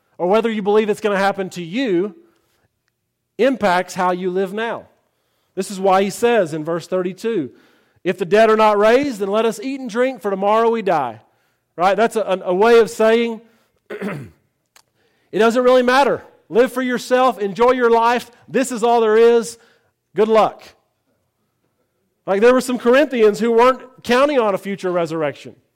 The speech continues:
So they could eat and drink and be merry because death and only death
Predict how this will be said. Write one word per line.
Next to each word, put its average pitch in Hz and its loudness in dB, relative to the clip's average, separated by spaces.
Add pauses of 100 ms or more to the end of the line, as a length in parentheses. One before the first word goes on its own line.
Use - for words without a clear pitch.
(920)
So 202 -4
they 233 4
could 233 2
eat 277 2
and 196 -8
drink 262 0
and 214 -2
be 202 -2
merry 233 0
because 202 -6
death 233 -2 (220)
and 170 -6
only 247 0
death 180 0